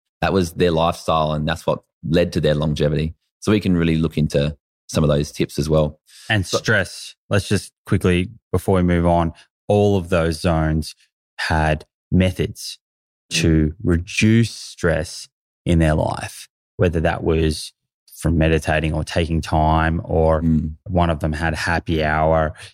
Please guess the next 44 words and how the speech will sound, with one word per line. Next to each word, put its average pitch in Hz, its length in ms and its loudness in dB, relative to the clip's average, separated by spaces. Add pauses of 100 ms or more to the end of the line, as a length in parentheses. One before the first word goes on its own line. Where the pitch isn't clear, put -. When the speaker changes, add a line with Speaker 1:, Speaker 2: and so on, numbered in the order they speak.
(140)
Speaker 2:
It 101 160 0
was 87 420 0 (480)
dedicated 90 760 0
strategies 80 840 -2
to - 160 -2
reduce 80 800 0
stress - 680 -6
and 85 140 2
be 80 120 2
Speaker 1:
Mm. 73 140 2
Speaker 2:
happy. 80 260 -2
Speaker 1:
And 78 100 -4
being 98 420 2 (180)
cognizant 90 460 2
of 82 60 4
the 80 80 2
fact 78 280 -6
that - 120 -10
stress - 380 -4
is 76 140 -6
really 82 420 2
traumatic 80 540 -2
for 98 60 0
the 82 80 2
body. 73 380 0 (360)
You 76 80 0
know, 71 100 2
ev-, 87 260 0
it's 92 140 0
easy 104 200 0
to 85 100 0
say, 78 320 0
"Oh, 87 140 0
let's 87 180 0
just - 180 -8
not 82 200 0
stress," - 600 -2
you 76 80 0
know, 76 160 2 (300)
but 69 180 -2
you 85 60 0
need 90 200 2
to 78 100 0
actually 80 300 -2